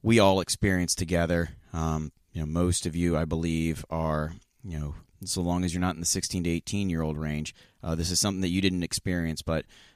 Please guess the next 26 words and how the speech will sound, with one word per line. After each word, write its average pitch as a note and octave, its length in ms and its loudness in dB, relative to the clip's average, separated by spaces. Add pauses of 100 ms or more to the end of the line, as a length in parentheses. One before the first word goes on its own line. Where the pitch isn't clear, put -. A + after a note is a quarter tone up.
(100)
um, D#2+ 200 0
I D#2+ 120 0
can F2+ 140 -2
remember F2 320 2
sitting F2+ 420 2
in E2 440 0 (800)
Mister G#2 240 0
Doctor's F#2 380 -2
math F#2 280 0
class D#2 400 -2
when, E2 580 -2 (380)
uh, E2 340 2
someone E2+ 440 0
yelled, E2 240 0
"Turn F2 180 -2
on E2+ 100 0
the E2 80 -2
T E2+ 240 -2
V," E2 440 2
and D#2+ 340 -2
we E2 120 2
watched D#2 400 0
the - 80 -8
plane E2 280 -4
hit D#2+ 160 -8
the, D2+ 160 -2